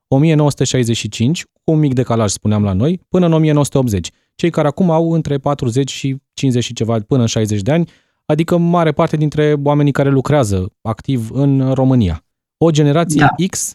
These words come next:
Speaker 1: care a venit după cei ancorați foarte puternic în muncă.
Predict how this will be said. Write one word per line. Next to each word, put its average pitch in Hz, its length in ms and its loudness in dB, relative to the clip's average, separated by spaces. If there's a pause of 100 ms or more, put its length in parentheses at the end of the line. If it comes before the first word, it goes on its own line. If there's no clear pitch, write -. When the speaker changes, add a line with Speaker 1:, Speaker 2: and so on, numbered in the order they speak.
(120)
Speaker 1:
care 151 180 0
a 147 40 4
venit 151 300 2
după 160 360 0
cei 165 480 -2 (340)
ancorați 143 540 0
foarte 143 320 -2
puternic 127 440 0
în 131 80 2
muncă. 98 440 0